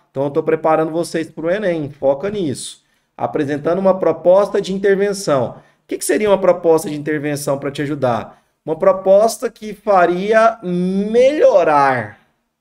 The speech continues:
tá? Ajudar, resolver a situação,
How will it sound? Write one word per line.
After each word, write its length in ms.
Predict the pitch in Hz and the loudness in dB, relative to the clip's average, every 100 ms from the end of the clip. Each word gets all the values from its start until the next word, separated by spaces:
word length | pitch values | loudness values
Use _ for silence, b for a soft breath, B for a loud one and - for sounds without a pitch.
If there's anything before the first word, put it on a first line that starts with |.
| _ _ _ _ _ | _ _ _ _ _
tá? 260 | 131 139 - | -2 -2 0
Ajudar, 1000 | 190 233 226 214 151 131 143 135 120 113 | 2 4 2 -4 -6 0 2 2 0 -6
resolver 880 | 117 190 226 214 196 143 180 220 | 0 2 2 2 2 2 2 4
a 80 | 196 | 4
situação, 840 | 190 180 160 147 139 - 117 98 | 0 -6 -2 -2 -2 -8 -10 -10